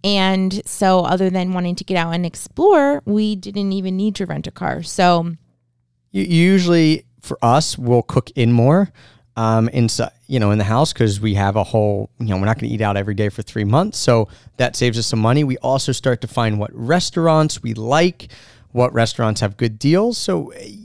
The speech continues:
Speaker 2: you know, there are a lot of ways that you save money slow traveling. And I think those are two of the biggest things is, like, the settled feeling, the relaxed feeling, the saving money.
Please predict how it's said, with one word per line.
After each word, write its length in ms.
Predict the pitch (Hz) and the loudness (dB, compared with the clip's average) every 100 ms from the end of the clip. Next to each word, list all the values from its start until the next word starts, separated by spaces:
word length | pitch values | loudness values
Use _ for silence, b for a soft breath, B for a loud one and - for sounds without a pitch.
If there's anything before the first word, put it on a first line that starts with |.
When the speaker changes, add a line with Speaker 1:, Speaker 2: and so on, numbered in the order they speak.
| - _ _ _ _ | -20 _ _ _ _
Speaker 2:
you 140 | 139 135 | -10 -8
know, 80 | 135 | 0
there 240 | 143 151 | 4 6
are 360 | 139 135 127 - _ - | 4 4 2 -2 _ -6
a 40 | |
lot 260 | 123 131 156 | 0 2 2
of 100 | 139 | 2
ways 260 | 127 123 113 | 2 2 0
that 120 | 120 | -4
you 100 | 113 | -4
save 480 | - - 120 120 104 | -6 0 2 2 0
money 300 | 107 107 110 | -2 0 -2
slow 420 | - - 107 101 | -4 -4 -2 -2
traveling. 680 | 104 - 98 98 98 107 95 b b b b _ - | -4 -8 -8 -8 -8 -8 -10 b b b b _ -2
And 460 | 113 110 110 107 - | 2 2 2 0 -2
I 80 | 113 | -2
think 220 | 131 113 | -2 0
those 240 | 117 113 | 2 2
are 120 | 110 104 | 0 -4
two 240 | - 120 | -4 -2
of 80 | 104 | -2
the 60 | |
biggest 360 | 101 113 104 - | -2 -2 -4 -6
things 220 | 113 101 | -10 -8
is, 120 | 98 | -6
like, 220 | 104 98 - _ b b b _ | -6 -8 -12 _ b b b _
the 60 | - | -10
settled 560 | - - 117 123 123 - | -6 0 2 2 -2 -4
feeling, 540 | 120 117 113 117 117 _ _ _ | -2 0 0 -2 -6 _ _ _
the 100 | 117 | -4
relaxed 540 | 104 104 107 113 - - | -2 2 2 0 -2 -4
feeling, 480 | 107 104 101 101 101 _ _ - | -2 -2 -2 -6 -10 _ _ -10
the 80 | |
saving 500 | 110 - 117 117 131 | -8 2 2 4 4
money. 380 | 107 98 98 98 | 4 2 2 -2